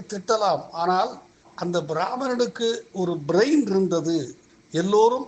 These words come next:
அண்ணாந்து பார்த்து வியக்கிற அளவுக்கு இறைவன் அவருக்கு ஒரு மூளையை கொடுத்திருந்தான், அறிவை வழங்கியிருந்தான் என்பதில் எனக்கு தெரிந்து மாற்று கருத்து இருக்க வாய்ப்பில்லை. இருக்கலாம், இருந்தால் போகட்டும்.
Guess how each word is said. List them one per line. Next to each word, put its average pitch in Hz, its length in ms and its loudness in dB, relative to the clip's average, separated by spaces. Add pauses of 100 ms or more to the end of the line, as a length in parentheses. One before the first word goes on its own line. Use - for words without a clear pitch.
அண்ணாந்து 214 640 -2
பார்த்து 180 500 -2 (280)
வியக்கிற 233 520 0
அளவுக்கு 226 640 -4 (360)
இறைவன் 202 500 0
அவருக்கு 170 400 -6
ஒரு 156 300 -6
மூளையை 208 500 2
கொடுத்திருந்தான், 165 760 -2 (440)
அறிவை 233 420 2
வழங்கியிருந்தான் 170 880 -2 (420)
என்பதில் 185 500 0 (360)
எனக்கு 185 460 0
தெரிந்து 233 420 2
மாற்று 185 400 0
கருத்து 180 360 0
இருக்க 170 240 -2
வாய்ப்பில்லை. 165 600 -2
இருக்கலாம், 233 600 -4
இருந்தால் 202 500 0
போகட்டும். 151 520 -4